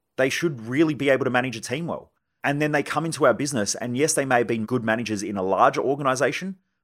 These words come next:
but larger organizations move a lot slower than small organizations.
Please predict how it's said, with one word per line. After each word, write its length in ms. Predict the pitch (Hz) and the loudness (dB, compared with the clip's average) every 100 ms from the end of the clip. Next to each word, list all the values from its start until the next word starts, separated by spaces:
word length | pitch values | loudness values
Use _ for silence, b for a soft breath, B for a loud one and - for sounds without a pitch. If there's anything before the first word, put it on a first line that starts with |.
| - | 2
but 140 | 131 | 4
larger 300 | 131 135 156 | 6 6 6
organizations 800 | 160 143 143 120 120 123 123 98 | 2 2 2 2 2 0 -4 -4
move 240 | 110 127 131 | -2 0 0
a 60 | |
lot 180 | 113 - | 0 0
slower 460 | - 147 135 87 90 | 0 0 2 2 0
than 120 | 113 | -4
small 300 | 113 143 180 | -4 -2 0
organizations. 840 | 110 113 101 92 90 80 73 - | 0 0 -2 -4 -4 -8 -12 -18